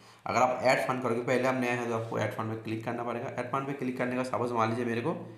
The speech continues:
तीस हज़ार ऐड करना है, तीस हज़ार। देखिए दोस्तों यहाँ पे आपका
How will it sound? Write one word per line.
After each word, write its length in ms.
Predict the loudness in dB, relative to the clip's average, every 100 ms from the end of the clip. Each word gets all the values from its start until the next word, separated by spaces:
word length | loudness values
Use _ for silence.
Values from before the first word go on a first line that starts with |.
| -18 -20 -20 _ -20 -20 _ _ _ _
तीस 220 | -2 0
हज़ार 180 | 2 4
ऐड 180 | 2 0
करना 260 | -4 -4 -8
है, 200 | -10 -10
तीस 200 | -10 -8
हज़ार। 260 | -8 -8 -10 -18 -20 _ _ _ _ _ _ _ _ _ _ _ _ _ _ _ _ _ _ _ _ -20 _ -8
देखिए 200 | -2 0
दोस्तों 180 | 0 2
यहाँ 180 | 2 2
पे 180 | 0 0 -8 -4 0
आपका 220 | 2